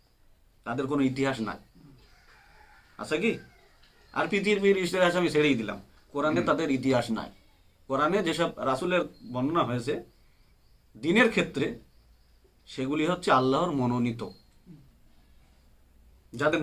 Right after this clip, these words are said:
Speaker 1: নাম এর মধ্যে নথিভুক্ত আছে। আর আরেকটা শব্দ যেটা আমি বলেছিলাম পূর্বে, যে রাসূল মানে বার্তাবাহক, যে আল্লাহর কোরআন থেকে বার্তা দেয় সেই হলো রাসূল। সেই রাসূল হচ্ছে একটা ব্যবহারিক শব্দ।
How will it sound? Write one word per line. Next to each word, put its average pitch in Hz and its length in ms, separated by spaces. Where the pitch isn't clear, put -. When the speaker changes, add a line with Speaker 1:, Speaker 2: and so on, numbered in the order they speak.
Speaker 1:
নাম 165 140
এর 131 140
মধ্যে 135 240
নথিভুক্ত 117 420
আছে। 110 200
আর 160 160
আরেকটা 226 340
শব্দ 170 320
যেটা 165 240
আমি 202 180
বলেছিলাম 143 420
পূর্বে, 131 560
যে 120 400
রাসূল 151 360
মানে 190 180
বার্তাবাহক, 139 580
যে 143 180
আল্লাহর 135 300
কোরআন 147 260
থেকে 170 300
বার্তা 135 280
দেয় 156 160
সেই 208 200
হলো 135 180
রাসূল। 120 340
সেই 233 280
রাসূল 202 320
হচ্ছে 214 200
একটা 190 220
ব্যবহারিক 156 420
শব্দ। 127 420